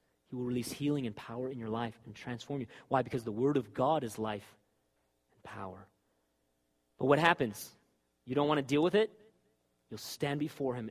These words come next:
and you'll give an account. The point is to say, "Me now. Shock me now." Because if you'll, if the Lord will speak to you about something and you'll agree with him,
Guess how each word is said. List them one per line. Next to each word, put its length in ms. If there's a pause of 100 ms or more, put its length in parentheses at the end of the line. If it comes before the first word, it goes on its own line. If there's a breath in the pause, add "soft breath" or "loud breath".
and 100
you'll 80
give 180
an 60
account. 380 (1300)
The 60
point 540
is 140
to 100
say, 460 (1500)
"Me 100
now. 420 (800)
Shock 600
me 160
now." 460 (540 soft breath)
Because 240
if 120
you'll, 360
if 160
the 100
Lord 280
will 80
speak 420
to 80
you 80
about 220
something 440 (340 soft breath)
and 160
you'll 280
agree 400
with 220
him, 180